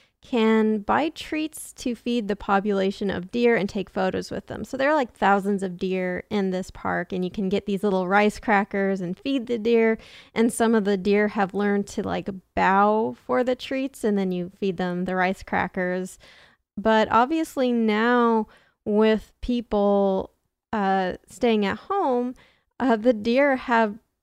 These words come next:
just started roaming outside of the park and into urban areas and are eating people's potted plants in search for food because they no longer have the visitors feeding them. So, so they're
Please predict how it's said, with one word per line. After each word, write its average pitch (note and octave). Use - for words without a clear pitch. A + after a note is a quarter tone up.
just A3
started A3+
roaming G#3
outside A3+
of G#3+
the G3
park G#3
and G3+
into A3
urban G3+
areas G#3
and G3
are F#3
eating G#3
people's G3
potted G3
plants B3
in G#3+
search B3
for C4
food D#4
because G#3+
they G#3+
no G#3
longer G3+
have F#3+
the F#3+
visitors F#3+
feeding G#3
them. F3+
So, F#3+
so G#3+
they're G3+